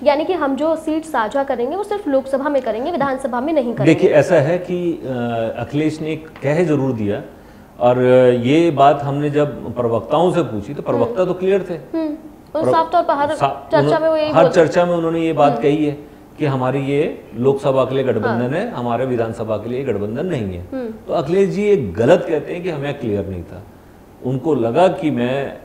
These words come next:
Speaker 2: ऐसा बोलकर बच के निकल जाऊंगा, ऐसा कुछ नहीं है। अगर आपके कार्यकर्ताओं को पता है, आपके प्रवक्ताओं को पता है, आपको नहीं पता है, ऐसे कैसे मान-, माना जा सकता है? तो अब कई, कई बार अभी, अभी स्थिति ये है कि एक दूसरे को ये बयानबाजी नहीं कर रहे हैं,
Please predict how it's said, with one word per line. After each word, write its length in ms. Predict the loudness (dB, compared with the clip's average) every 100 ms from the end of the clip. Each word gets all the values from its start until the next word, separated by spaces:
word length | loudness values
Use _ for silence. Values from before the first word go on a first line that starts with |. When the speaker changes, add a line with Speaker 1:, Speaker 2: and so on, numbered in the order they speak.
| -20 -20 _ -20 -20 -18 -20 -8
Speaker 2:
ऐसा 260 | -6 0 0
बोलकर 480 | 2 2 4 4 2
बच 280 | 0 -2
के 140 | -2 -2
निकल 320 | 0 -2 -2
जाऊंगा, 260 | -2 -4 -4
ऐसा 260 | -4 -4
कुछ 240 | -6 -8 -10
नहीं 280 | -12 -12
है। 80 | -16 -20 -20 -20 -20 -20 -20 -18 -4
अगर 260 | 2 4
आपके 340 | 4 2 0 0
कार्यकर्ताओं 600 | 2 2 0 0 2 2
को 100 | 2
पता 360 | 2 2 4
है, 360 | 4 2 -2 -6
आपके 420 | -4 -4 -2 -4 -2
प्रवक्ताओं 640 | -2 -2 -2 0 2 4
को 120 | 4
पता 340 | 2 0 0
है, 240 | -2 -4 -12 -18 -6
आपको 280 | -4 -4 -6
नहीं 120 | -6
पता 220 | -8 -10
है, 80 | -10
ऐसे 240 | -8 -8
कैसे 180 | -8 -8
मान-, 340 | -10 -10 -12 -8
माना 220 | -4 -4
जा 100 | -4
सकता 320 | -8 -16 -18
है? 60 | -20 -20 -20 -20 -20 -20 -20 0 6
तो 360 | 6 6 -2 -14 -20 -20 -4 2
अब 240 | 2 4
कई, 280 | 2 2 2
कई 260 | 2 2 6
बार 200 | 6 6
अभी, 340 | 2 0 -4
अभी 260 | -2 -2 -4
स्थिति 280 | -4 -4
ये 220 | 0 0 0
है 180 | -2
कि 160 | -2 0
एक 100 | 0
दूसरे 280 | -2 -4 -4
को 240 | -2 0
ये 120 | 0
बयानबाजी 540 | 2 0 0 0 0 -2
नहीं 240 | -2 -4
कर 180 | -2 -4
रहे 140 | -4
हैं, 220 | -10 -14